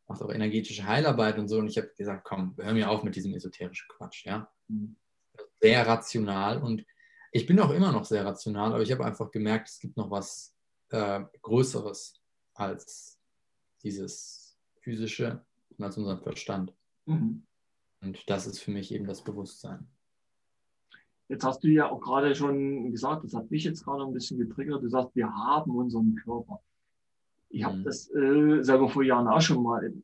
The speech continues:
Speaker 2: so diese Erkenntnis auch in jungen Jahren, äh, gewonnen, beziehungsweise diese Frage. Ich sagte, wenn wir unseren Körper haben, dann sind wir ja nicht unser Körper.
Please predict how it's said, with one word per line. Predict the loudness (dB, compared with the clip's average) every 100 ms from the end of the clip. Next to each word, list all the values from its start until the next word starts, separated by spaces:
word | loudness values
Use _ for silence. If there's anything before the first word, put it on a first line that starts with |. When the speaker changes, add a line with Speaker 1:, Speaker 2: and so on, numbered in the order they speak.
| _
Speaker 2:
so | -10
diese | -6 -4 -4
Erkenntnis | -6 -8 -6 -6
auch | -4
in | -4
jungen | -4 -6
Jahren, | -4 -4 -6 -6
äh, | -6 -4 -4 -4 _ _ _ _ _
gewonnen, | -4 0 0
beziehungsweise | 2 2 2
diese | 2 -2 -2
Frage. | -4 -2 2 2 2 -2 -6 _ _ _ _
Ich | -6 -2
sagte, | -2 -2 -2
wenn | 0 0
wir | 0 -4 _ _
unseren | -10 -6 -4 -4
Körper | -2 0 0 -2 -6 -4
haben, | 2 2 2 0 -2 -2
dann | -4 -4
sind | 6 6 6 0
wir | -2
ja | -2 -4
nicht | -4 -4
unser | -6 -4 -6
Körper. | -6 -6 -6 -8 -14